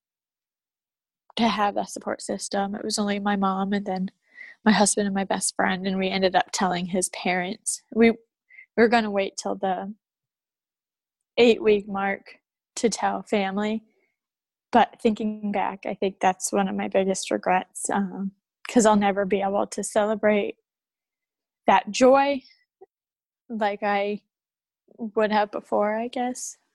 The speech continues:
the same way. Um, so moving on to, like, a few days later, they wanted to make sure my H C G beta was dropping. So, um, they tested it again, and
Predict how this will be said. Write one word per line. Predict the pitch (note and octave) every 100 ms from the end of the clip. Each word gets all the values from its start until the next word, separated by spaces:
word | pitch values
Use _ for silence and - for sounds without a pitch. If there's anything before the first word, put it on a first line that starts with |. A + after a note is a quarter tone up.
| _
the | G#3 G#3+
same | - G#3 G#3+ G#3
way. | G#3 A3+ A#3+ - _ _ -
Um, | G3+ - - A#3 - _ _ _ _ _ _ _ _ _ _ _ _ _ _ _ _ _ _ _
so | - A3 G3 G3 G3 -
moving | C4 B3+ A#3
on | G#3+ A3 G#3+
to, | - G3+ G3 G3 G3+ _ _ _ _ _ _ _
like, | G#3 G3+ -
a |
few | C#4 F4
days | D#4+ C#4
later, | A3+ G#3 G#3
they | G#3
wanted | G3+ G3+ G#3
to | G#3
make | G3 G3
sure | - G#3+ G3+
my | G#3 G3+ -
H | G3+ - -
C | - G#3
G | F#3+ F#3+ F#3+ F#3+ _ _
beta | G#3+ F#3+ F#3
was | F#3+ F#3+
dropping. | F3+ F#3 - F3 F3+ G3 _ - _ _ -
So, | - G3 F#3+ F#3 F#3+ F#3+ _ _ _ _ _ _ _ _ _ -
um, | G#3 F#3 F#3 - G3+ G#3+ - _ _ _
they | G3 G#3+
tested | A3 G#3 - G#3+
it | G#3 G#3
again, | G#3+ G3+ G3 F#3+
and | - G3 F#3 G3+ G3